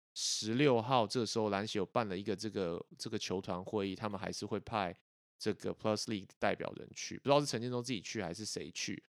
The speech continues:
本来就是跟大家一起讨论说这个选秀相关的资讯要怎么样做，到底是 Plus League 自己办自己的选秀呢，还是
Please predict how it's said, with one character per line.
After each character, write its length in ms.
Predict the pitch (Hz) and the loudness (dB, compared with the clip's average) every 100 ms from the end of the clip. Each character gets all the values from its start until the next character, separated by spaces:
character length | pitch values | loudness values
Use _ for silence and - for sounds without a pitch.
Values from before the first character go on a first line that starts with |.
| _ _ | _ _
本 120 | 95 | 0
来 40 | 92 | 0
就 80 | 113 | 0
是 100 | 120 | 0
跟 220 | 117 117 | 0 4
大 80 | 110 | 6
家 120 | 104 | 6
一 40 | |
起 120 | 104 92 | 4 -4
讨 180 | 92 90 | -4 -2
论 180 | 101 | -2
说 320 | 92 98 92 - - - - | -2 0 0 -2 -12 -18 -4
这 160 | 117 | -2
个 360 | 101 98 87 80 - _ _ _ _ _ _ - | 0 2 2 0 -6 _ _ _ _ _ _ -8
选 280 | - 110 95 | -2 -2 0
秀 220 | - 123 | 2 2
相 220 | 117 107 | 2 0
关 140 | 110 104 | 0 0
的 80 | |
资 240 | 90 - 95 | -2 -4 -4
讯 220 | - 92 | -6 -4
要 140 | 98 | -2
怎 140 | 98 101 | -2 -6
么 100 | 90 | -6
样 160 | 87 - | -6 -6
做， 240 | - - - - - - | -6 -6 -8 -16 -10 4
到 120 | 160 | 6
底 80 | 123 | 6
是 160 | 165 165 | 2 2
Plus 320 | 156 147 147 | 4 4 4
League 220 | 160 123 | 2 2
自 160 | - 156 | 0 0
己 160 | 208 | 0
办 200 | 139 131 | 0 0
自 120 | 120 | 0
己 60 | 123 | -2
的 100 | 104 | -2
选 220 | - 87 | -2 -4
秀 260 | - 143 117 | 0 0 2
呢， 260 | 110 107 - _ _ | 0 -2 -6 _ _
还 180 | - 98 | -2 0
是 420 | - 131 113 107 | 2 2 2 0